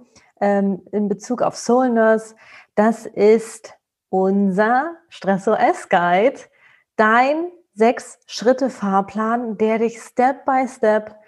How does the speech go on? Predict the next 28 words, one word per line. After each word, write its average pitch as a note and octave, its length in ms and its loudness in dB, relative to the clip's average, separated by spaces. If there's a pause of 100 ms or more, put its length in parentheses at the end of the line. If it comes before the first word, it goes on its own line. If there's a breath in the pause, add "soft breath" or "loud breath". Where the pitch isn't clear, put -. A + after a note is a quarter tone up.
(420 soft breath)
durch G#3+ 500 0 (540)
so, C#4 320 2
so B3+ 560 -2 (240 loud breath)
wichtige A3+ 760 0 (640)
Punkte D#4 380 2
führt, A#3+ 520 -2 (120)
die B3 520 0 (720)
dir A#3 100 4
dabei G#3+ 280 4
helfen, B3+ 420 0
dass A3+ 200 -2
du A3 120 -4
wieder G#3+ 180 0
mehr G#3+ 280 0
zu A#3 120 -8
dir G3+ 140 0
selbst A#3 400 -2
findest, A3 560 -4
dass G#3+ 160 -8
du G3 80 -12
wieder G3+ 220 -2
mehr A3 160 0
in G#3+ 80 -4
inneren G3+ 340 -2
Frieden D4 400 -2
kommst, A3+ 480 -6
dass G3 200 -8
du G#3+ 220 -4